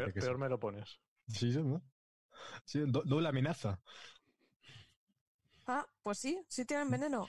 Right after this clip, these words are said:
Speaker 3: Leticia Puerta nos acaba de avisar de que sí, que sí, que sí. Vale. Después, el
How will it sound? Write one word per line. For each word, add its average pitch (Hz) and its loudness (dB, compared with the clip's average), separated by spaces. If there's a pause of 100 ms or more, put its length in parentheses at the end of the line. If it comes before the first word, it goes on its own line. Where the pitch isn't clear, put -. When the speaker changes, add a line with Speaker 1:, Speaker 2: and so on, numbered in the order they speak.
Speaker 3:
Leticia 254 0
Puerta 302 -2
nos 285 -4
acaba 240 -2
de 247 0
avisar 240 0
de 254 -2
que 202 -4
sí, 220 -4
que 190 -2
sí, 196 -6
que 190 -2
sí. 190 -2 (1300)
Vale. 214 -2 (760)
Después, 233 -2
el 196 0